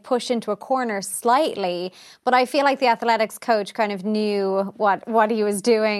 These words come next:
in, in giving you that advice, because clearly that was the right choice for you. And it's so funny to be so young and to be making such a calculated decision in terms of kind of looking at the future as well. That's tough when it comes to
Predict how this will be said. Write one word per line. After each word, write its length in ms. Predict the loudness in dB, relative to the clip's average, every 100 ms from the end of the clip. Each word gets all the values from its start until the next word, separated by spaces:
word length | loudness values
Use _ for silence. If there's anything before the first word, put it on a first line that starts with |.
| -4
in, 80 | -4
in 140 | -4 -2
giving 260 | -2 -2 -2
you 80 | 2
that 180 | 2 2 0
advice, 480 | 2 2 0 -4
because 580 | -10 -2 0 2 0 -6 -14 -20 -20 -4
clearly 380 | 2 4 4 4
that 180 | 2 2
was 80 | -2
the 120 | -2
right 260 | 0 0 0 -4
choice 240 | -4 -4
for 140 | -6 -4
you. 300 | 0 2 2
And 100 | 0
it's 120 | 2 0
so 60 |
funny 280 | 2 0 0
to 100 | 0
be 140 | -2 -2 0
so 60 | 0
young 380 | 4 2 2
and 100 | -2
to 60 | -2
be 100 | -2 0
making 240 | -2 -4 -6
such 200 | -6 -8
a 40 | 0
calculated 640 | 0 0 0 0 2 0 -2
decision 500 | -6 -2 -2 0 -2
in 120 | -4
terms 380 | -6 -6 -4 -4
of 120 | -6
kind 200 | -4 -4
of 80 | -2
looking 360 | 0 0 0 -6
at 120 | -6
the 80 | -8
future 380 | -6 -6 -4 -6
as 60 | -2 2
well. 200 | 2 2
That's 240 | -2 -4
tough 340 | -2 -2 -2
when 100 | -6
it 80 | -6
comes 300 | -6 -6 -4
to 240 | -2 -2